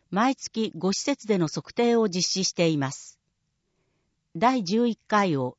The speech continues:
二月十八日、第十二回を三月十三日に実施しました。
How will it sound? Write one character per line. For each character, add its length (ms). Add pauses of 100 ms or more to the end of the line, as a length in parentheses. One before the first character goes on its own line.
二 140
月 240
十 220
八 280
日、 440 (580)
第 260
十 220
二 140
回 320
を 180
三 300
月 240
十 180
三 260
日 260
に 140
実 140
施 200
し 180
ま 100
し 140
た。 180